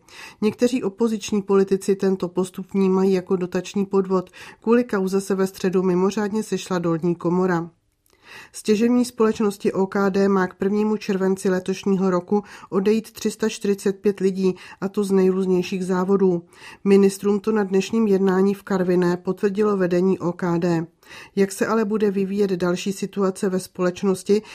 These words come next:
či kolik by firma chtěla letos propustit celkem lidí, vláda stále neví. Podle mluvčího O K D Iva Čelechovského společnost vládě v dohledné době předloží konsolidační plán.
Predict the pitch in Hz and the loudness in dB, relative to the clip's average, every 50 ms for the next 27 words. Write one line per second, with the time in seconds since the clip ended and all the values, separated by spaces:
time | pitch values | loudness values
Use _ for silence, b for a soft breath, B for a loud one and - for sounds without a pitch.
0 | B B B - - 208 196 196 - 190 190 190 190 196 190 185 - - 190 185 | B B B -4 -2 -2 0 2 2 4 4 4 2 2 0 0 -2 -2 0 2
1 | 185 190 196 190 - - 196 190 185 175 170 170 - 196 196 - - - 185 180 | 2 2 0 -2 -2 0 0 2 2 2 0 0 -2 -2 -4 -4 -4 -4 -4 -2
2 | 180 190 185 - - - 190 190 - 190 180 180 - 214 190 180 180 175 175 180 | -2 -6 -6 -6 -6 -10 -10 -6 -4 -4 -4 -2 0 0 2 2 2 2 2 2
3 | 190 202 214 214 B B B B B 180 185 180 180 185 185 190 190 - - 196 | 0 0 0 -2 B B B B B -2 0 0 2 0 0 -2 -2 -4 -2 -2
4 | 175 175 185 180 175 175 185 185 190 180 165 165 B B B B B B B _ | 0 2 2 2 4 4 2 2 0 -2 -4 -4 B B B B B B B _
5 | - 240 226 240 240 226 214 208 202 - - - 226 214 208 - 170 190 190 - | 4 4 4 4 2 2 2 0 -2 -4 -4 -2 0 0 0 0 -2 -2 -2 -2
6 | 202 190 185 190 202 - - 190 190 190 190 - - 202 196 208 208 - 202 190 | -2 0 0 0 0 0 0 0 -2 -2 -4 -2 -2 -2 -2 -2 -2 -4 -6 -6
7 | - - - 190 180 190 185 180 180 - - - 214 214 220 220 - 226 220 220 | -6 -4 -2 -2 -2 0 -2 -4 -6 -10 -6 -2 0 0 0 0 0 -2 -2 -2
8 | - - 202 196 190 185 180 196 190 185 175 185 190 196 185 185 196 190 185 185 | -2 -2 0 0 0 0 0 -2 -4 0 0 2 2 2 2 0 0 0 2 2
9 | 180 185 185 180 202 202 196 202 - - 170 175 180 175 175 - 190 185 - 175 | 2 0 0 0 0 -2 -2 -2 -4 -4 -2 0 0 0 -2 -2 -6 -6 -2 -2
10 | 170 175 175 - 180 170 165 170 170 170 - - 180 175 175 175 190 175 175 175 | -2 -2 -2 -2 -2 -2 0 -2 -4 -6 -4 -2 -2 -2 -2 -2 -2 -2 0 0
11 | 170 170 | 0 -2